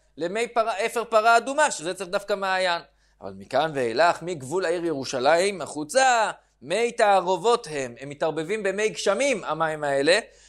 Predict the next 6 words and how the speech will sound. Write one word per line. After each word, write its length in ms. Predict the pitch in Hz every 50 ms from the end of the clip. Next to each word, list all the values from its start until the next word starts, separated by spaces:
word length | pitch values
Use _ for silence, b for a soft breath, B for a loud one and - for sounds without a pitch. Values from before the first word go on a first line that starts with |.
| b b b
ולכן, 480 | 143 175 170 - - 123 117 123 147 160 - _ _ _ _ _ _
לנידה, 560 | - 143 175 180 196 208 196 233 269 277 262 220 196
כשרים 460 | - - - 202 208 214 269 285 269
הם 140 | 269 262 254
יהיו 200 | 254 254 254 254
לנידה, 480 | 254 254 254 254 262 254 226 233 226